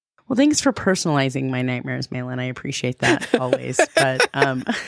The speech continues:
Speaker 1: <laughs> this is why I won't use a driverless Uber, because it freaks me out. It freaks me out. Like, I have a hard enough time letting my partner do the driving, let alone letting nothing do the driving.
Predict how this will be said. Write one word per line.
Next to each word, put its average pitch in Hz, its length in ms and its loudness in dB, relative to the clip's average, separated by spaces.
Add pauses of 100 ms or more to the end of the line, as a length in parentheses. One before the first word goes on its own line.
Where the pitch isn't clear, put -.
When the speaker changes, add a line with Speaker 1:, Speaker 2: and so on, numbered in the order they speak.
(300)
Speaker 1:
<laughs> - 600 -20
this 214 220 2
is 233 160 0
why 180 360 4
I 170 180 4
won't 165 320 2
use 190 360 4
a 139 220 0
driverless 127 600 2
Uber, 147 640 -2
because 185 380 0
it - 140 -2
freaks - 360 0
me 233 140 2
out. 208 400 4
It 170 160 2
freaks 190 320 -2
me 160 100 2
out. 117 300 0
Like, 147 340 0 (560)
I 233 120 2
have 269 160 4
a 247 60 4
hard 196 180 4
enough 165 260 2
time 147 320 0
letting 139 300 2
my 123 100 4
partner 131 460 0
do 120 180 -2
the 123 100 0
driving, 120 580 -2 (100)
let 160 160 2
alone 139 560 2
letting 135 560 2 (280)
nothing 139 600 2
do 135 120 2
the 127 100 2
driving. 123 440 0